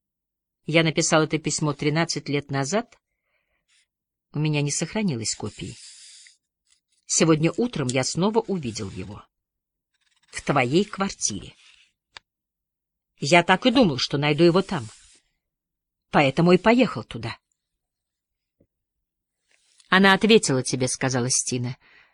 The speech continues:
«Мать Раби ответила тебе. Почему ты никак не отреагировал на ответ?» Он двигался вокруг неё по сужающейся спирали, и вот он подошёл к ней вплотную, схватил её за плечи.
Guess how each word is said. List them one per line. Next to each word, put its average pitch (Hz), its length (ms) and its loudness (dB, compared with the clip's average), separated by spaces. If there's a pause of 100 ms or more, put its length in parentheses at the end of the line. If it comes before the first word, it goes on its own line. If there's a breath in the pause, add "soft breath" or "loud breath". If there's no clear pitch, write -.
(200)
«Мать 185 320 4
Раби 214 340 8
ответила 220 640 4
тебе. 113 380 -6 (800)
Почему 220 400 6
ты 247 260 4
никак 214 600 4
не 208 160 8
отреагировал 196 680 4
на 117 160 -2
ответ?» - 460 -10 (1500 soft breath)
Он 220 120 6
двигался 214 420 4
вокруг 214 320 4
неё 202 340 6
по 190 380 2
сужающейся 180 920 2
спирали, 127 640 0 (360 loud breath)
и 214 100 6
вот 311 180 4
он 320 100 2
подошёл 233 400 4
к - 80 -6
ней 196 100 4
вплотную, 123 640 -4 (220 soft breath)
схватил 196 680 4
её 131 340 -2
за 131 180 -2
плечи. - 500 -6